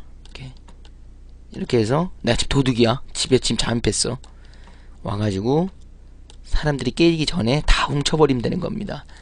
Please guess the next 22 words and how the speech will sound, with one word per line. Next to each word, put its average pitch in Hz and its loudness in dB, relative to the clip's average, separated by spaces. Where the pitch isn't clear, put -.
액자도 117 2
훔쳐. 123 -4
그렇지. - -12
어? 160 0
어떻게 - -8
훔치는 139 -2
거지? 160 -2
E로 151 0
훔치는 135 -2
건가? 131 0
Q로 247 2
훔치는 165 4
거야? 139 2
아, 151 8
이거 147 0
훔칠 196 2
게 202 6
정해져 170 4
있네. 143 6
이건 143 6
아니구만. 131 6
그쵸? 165 4